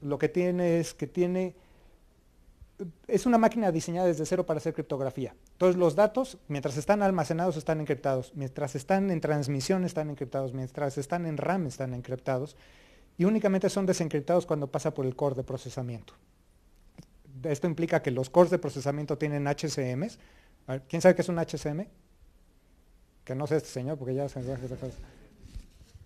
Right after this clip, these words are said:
¿Hay alguien que le suene que es un H C M? ¿No?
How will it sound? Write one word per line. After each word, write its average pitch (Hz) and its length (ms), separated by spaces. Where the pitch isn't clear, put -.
¿Hay 135 80
alguien 156 240
que 143 100
le 135 80
suene 165 180
que 156 100
es 165 60
un 165 100
H 160 180
C 170 100
M? 175 220
¿No? 240 240